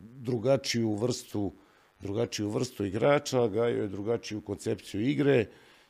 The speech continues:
i, kaže, treba, jako je bu-, po meni je bilo jako puno i previše tih Brnovića i Baždarevića, onaj, u njegovim ekipama. I uvijek ih je bilo. Ako pogledamo i željezničari, to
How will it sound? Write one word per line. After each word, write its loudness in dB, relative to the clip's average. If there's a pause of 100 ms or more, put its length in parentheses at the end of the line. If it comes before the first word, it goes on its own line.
(140)
i, -2 (540)
kaže, 2
treba, 2
jako 4
je 2
bu-, 0 (380)
po 4
meni 2
je 2
bilo 2
jako 4
puno 0
i 2
previše 0
tih -4
Brnovića -2
i 0
Baždarevića, 2 (560)
onaj, -4 (160)
u -2
njegovim 2
ekipama. -6
I 2
uvijek 4
ih -10
je -4
bilo. -2
Ako -12
pogledamo 2
i 0
željezničari, 0
to 0